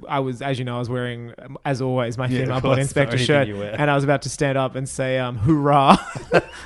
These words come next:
Speaker 1: <laughs> And, uh,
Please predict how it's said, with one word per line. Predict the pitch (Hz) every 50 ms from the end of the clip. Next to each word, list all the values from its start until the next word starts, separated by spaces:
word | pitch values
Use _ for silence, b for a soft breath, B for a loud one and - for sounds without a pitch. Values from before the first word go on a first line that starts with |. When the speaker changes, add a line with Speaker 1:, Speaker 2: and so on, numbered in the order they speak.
| - -
Speaker 1:
<laughs> | 226 196 - - - 233 233 180 - - - 214 220 - - - - - 233 226 208 - B B B B B B B B B B 269 220 180 -
And, | - 151 151 143
uh, | 143 139 135 135 131 131 131 127